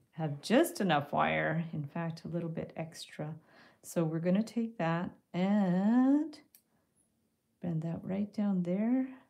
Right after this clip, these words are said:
That should be good. And give that a little clip. Uh, get my cutters.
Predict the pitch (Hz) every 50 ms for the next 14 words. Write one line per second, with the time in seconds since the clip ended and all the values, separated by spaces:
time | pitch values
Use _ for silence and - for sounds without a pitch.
0 | _ _ _ _ _ _ _ _ _ _ 285 339 370 - - 359 - - 226 185
1 | 160 139 165 160 170 180 175 - - - - - - - _ - 147 - - -
2 | - 208 220 226 226 226 226 220 208 202 190 185 180 165 160 156 143 - - 156
3 | 160 147 - - - 127 - - - - _ - - - - - - 156 - -
4 | - - - - - 147 - 123 147 151 139 135 - - - - - - - -
5 | - - - - - - - - - - - - - - - 233 226 226 226 214
6 | 214 208 214